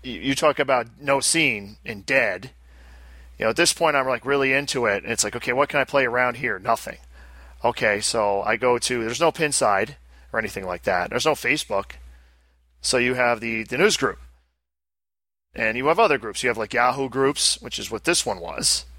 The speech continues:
Yeah, the Yahoo groups. Um, and that's how I found the date. It's still out there. The, but, uh, you just look for, just look for something, anything. And there was this Western New York arcade group, I believe it was called. It wasn't even pinball.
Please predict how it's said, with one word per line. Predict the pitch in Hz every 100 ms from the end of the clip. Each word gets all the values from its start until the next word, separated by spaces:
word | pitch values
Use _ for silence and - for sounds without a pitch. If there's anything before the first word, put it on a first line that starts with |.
| - -
Yeah, | - 92
the | 101
Yahoo | 120 113 98
groups. | 98 - - - _ _ _ _ -
Um, | 101 98 98 98
and | 127
that's | 147
how | 143
I |
found | 135 147 123
the |
date. | 110 131 113
It's | 87 -
still | 135 117
out | 117
there. | - 90 - _ _ _ _ _ _ _ _
The, | - 107 104 95 _ _ _ _ -
but, | - 113 107 -
uh, | 113 110 107 107
you | 98
just | 127 131 -
look | 139
for, | - 143 135 - - - _ _
just | - 139
look | 165 -
for | 160 147
something, | - 185 - 113
anything. | 156 220 131 95 101
And | 117 113 107 - - - - -
there | 120
was | 117
this | 123 117
Western | 123 143 - 180 165
New |
York | 160 156 151 151 - -
arcade | 139 139 - 143 151 165
group, | 131 104 87 -
I | 113
believe | 110 104
it | 98
was | 95
called. | - 98 95
It |
wasn't | 120 143 170
even |
pinball. | 139 160 123